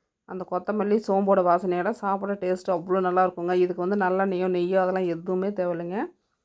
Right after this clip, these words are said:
நம்ம அரைச்சு வச்சிருக்கிற அந்த துவையலை மட்டும் நம்ம போட்டு பிசைஞ்சு சாப்பிட்டீங்க அப்படின்னா, டேஸ்ட் அவ்வளோ அருமையா இருக்கும். இட்லி, தோசைக்கும் ரொம்பவே நல்லா இருக்குங்க.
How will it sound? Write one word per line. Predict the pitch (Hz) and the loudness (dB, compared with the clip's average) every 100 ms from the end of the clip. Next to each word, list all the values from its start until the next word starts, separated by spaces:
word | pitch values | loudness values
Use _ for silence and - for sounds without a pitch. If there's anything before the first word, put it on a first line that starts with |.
| _ - | _ -10
நம்ம | 180 180 | -4 0
அரைச்சு | 180 208 226 | 2 2 0
வச்சிருக்கிற | 202 175 185 208 254 | 0 -2 -2 0 0
அந்த | 202 180 | -2 -4
துவையலை | 175 196 196 | -2 0 0
மட்டும் | 190 185 208 | -2 -4 -2
நம்ம | 180 165 | -2 -4
போட்டு | 170 180 190 | -6 -6 -6
பிசைஞ்சு | 175 175 180 180 | -8 -6 -4 -2
சாப்பிட்டீங்க | 170 180 165 170 | -4 -4 -8 -8
அப்படின்னா, | 165 160 196 208 | -8 -6 -6 -4
டேஸ்ட் | 175 190 180 160 | -4 -4 -6 -6
அவ்வளோ | 175 180 175 | -2 0 0
அருமையா | 175 185 175 | 0 0 -2
இருக்கும். | 170 208 320 - _ _ _ - 202 | -2 -6 -6 -10 _ _ _ -12 -10
இட்லி, | 208 240 247 190 | -8 -4 0 2
தோசைக்கும் | 190 190 220 196 | 2 0 -4 -4
ரொம்பவே | 175 175 185 165 | -2 -2 -2 0
நல்லா | 165 165 | 0 -2
இருக்குங்க. | 165 160 | -4 -6